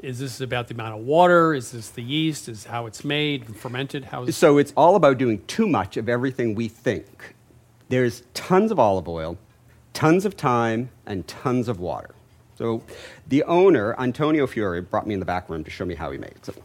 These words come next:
Speaker 2: and the first thing that struck me is that they are dumping the dough that's been rising out of these essentially trash cans onto a, a big table. And the dough is pouring almost like a liquid.
Speaker 1: So very high hydration level.
Speaker 2: Yes,
Speaker 1: Lots of
Speaker 2: very high. In fact,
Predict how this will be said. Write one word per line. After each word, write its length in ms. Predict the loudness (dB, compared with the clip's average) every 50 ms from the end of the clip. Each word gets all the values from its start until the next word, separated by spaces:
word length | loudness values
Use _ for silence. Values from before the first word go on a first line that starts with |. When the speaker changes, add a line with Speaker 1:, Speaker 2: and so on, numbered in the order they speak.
| -14
Speaker 2:
and 140 | -8 -4 -4
the 60 | -4
first 340 | 0 2 4 4 4 2 2
thing 200 | 2 2 2 2
that 200 | 0 -4 -8 -12
struck 400 | -16 -6 0 2 2 2 2 -2
me 220 | -4 -4 -4 -6 -6
is 220 | -4 -4 -4 -2 -4
that 140 | -6 -4 0
they 120 | 2 2
are 80 | 2 2
dumping 760 | 0 -4 -10 -2 0 2 2 2 2 0 0 0 0 0
the 80 | -2 -2
dough 520 | -4 -2 0 0 2 2 0 -2 -6 -8 -8
that's 220 | -8 -10 -10 -10 -10
been 200 | -8 -6 -4 -2
rising 580 | 0 2 2 2 0 -2 -4 -8 -10 -10 -10 -12 -14 -20 -20 -20 -20 -6 _ 2
out 220 | 4 4 6 4
of 200 | 2 0 0 0
these 220 | -2 -2 -2 -2
essentially 360 | -2 -2 -2 -2 -2 -4 -6 -10
trash 420 | -4 0 2 4 4 2 0 -6
cans 480 | -12 -12 -12 -12 -12 -14 -14 -16 -16 -12 -10
onto 420 | -8 -6 -6 -6 -6 -6 -6 -4
a, 160 | -4 -6 -6
a 80 | -8 -6
big 160 | -6 -6 -6
table. 340 | -6 -6 -8 -6 -8 -10 -12 -14 -18 -20 -20 -20 -20 -20 -20 -10 -2
And 160 | 2 4 4 4
the 40 |
dough 320 | 4 6 6 6 6 6 6
is 120 | 2 0 -2 -8 -16
pouring 580 | -16 -16 -6 -2 2 4 4 4 4 4 2 0 0
almost 380 | -2 -2 0 0 0 0 -2
like 120 | -4 -4 -4
a 40 | -6
liquid. 380 | -8 -8 -10 -10 -12 -16 -20 _ -20 -20 _ _ _
Speaker 1:
So 160 | -8 -6 -6
very 400 | -4 0 2 2 4 4 2 0
high 520 | -2 0 2 4 4 4 4 0 -2 -6 -8
hydration 500 | -8 -6 -6 -6 -6 -6 -6 -8 -10 -14
level. 240 | -14 -16 -16 -10 -4
Speaker 2:
Yes, 260 | 0 0 0 0 0 -4
Speaker 1:
Lots 140 | -8 -8
of 80 | -2 2
Speaker 2:
very 240 | 4 4 4 4 2
high. 300 | 0 -2 -6 -8 -10 -8 -2
In 160 | 0 0 0
fact, 440 | 2 4 6 6 6 6 4 0